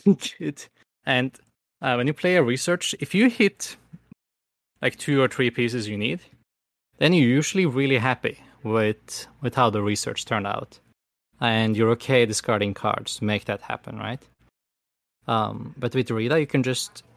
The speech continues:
grab the pieces you need for turn directly. Um, what makes this especially good in, uh,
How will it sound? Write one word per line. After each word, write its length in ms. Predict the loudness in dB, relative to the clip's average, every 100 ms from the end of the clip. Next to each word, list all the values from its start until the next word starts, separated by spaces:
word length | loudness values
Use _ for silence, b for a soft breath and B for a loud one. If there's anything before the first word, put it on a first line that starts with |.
| -6
grab 280 | 2 2 2
the 60 |
pieces 420 | -2 -2 -2 -4 -2
you 60 |
need 120 | -2
for 100 | -2
turn 240 | -2 0 0
directly. 680 | -2 -4 -6 -10 -14 -14 -16 -8
Um, 360 | -4 -2 -4 -6
what 140 | -2 4
makes 180 | 4 4
this 300 | 0 0 -10 _ _ _ _
especially 520 | -4 -2 -2 -4 0 -2
good 420 | 0 0 0 -8 -20 _ _ _ _ 0
in, 280 | 4 6 6
uh, 200 | 4